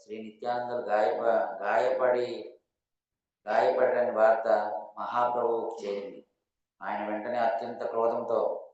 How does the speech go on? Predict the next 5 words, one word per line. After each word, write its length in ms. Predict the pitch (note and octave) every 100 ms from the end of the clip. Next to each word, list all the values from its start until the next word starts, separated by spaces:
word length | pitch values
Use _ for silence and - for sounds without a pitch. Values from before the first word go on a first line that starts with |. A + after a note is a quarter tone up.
| _ _
ఉగ్రంగా 800 | G#2 A2 B2 C3 B2 A#2 - G2 -
అచ్చటికి 640 | - A2 - - - - _ _ -
వచ్చెను. 380 | G2+ - G#2 G2+ _ _ _ _
వెంటనే 380 | A2 A2+ C#3 C#3
ఆయన 540 | C3 A#2 A2+ - -